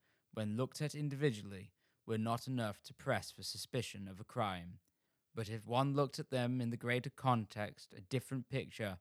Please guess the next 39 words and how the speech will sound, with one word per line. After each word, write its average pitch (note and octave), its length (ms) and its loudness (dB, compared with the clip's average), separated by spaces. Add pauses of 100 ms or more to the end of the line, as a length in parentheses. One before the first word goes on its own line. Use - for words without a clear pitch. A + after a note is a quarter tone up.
(300)
would A2+ 120 -4
have - 400 0
to G#2+ 180 -4
emerge, G#2 540 -2 (260)
and G#2+ 140 -2
therefore A#2 340 0
Schultz - 600 -2 (340)
would G#2 100 -2
have G#2+ 300 4
to - 100 -8
remain G#2 380 0
in G#2+ 80 -4
custody. F2+ 640 -8 (720)
To - 100 -10
this C#3+ 240 4
the C#3 100 -4
defense C3 540 4
jeered A2+ 480 2
in A#2+ 160 -8
strong A#2 460 2
opposition G#2 640 -6 (320)
to - 100 -8
the A#2+ 140 -2
arguments G#2+ 560 -2
of A#2 60 -6
the A2 60 -6
prosecutor, G#2+ 720 -4 (640)
who C#3 120 2
was A#2 100 -2
desperate B2 500 -2
for - 140 -8
a A2 40 -4
conviction A2+ 580 -6
in A2 80 -6
a A2 40 -6
case B2 340 0
that A2+ 140 -6
had A2 300 -6
gripped - 420 -6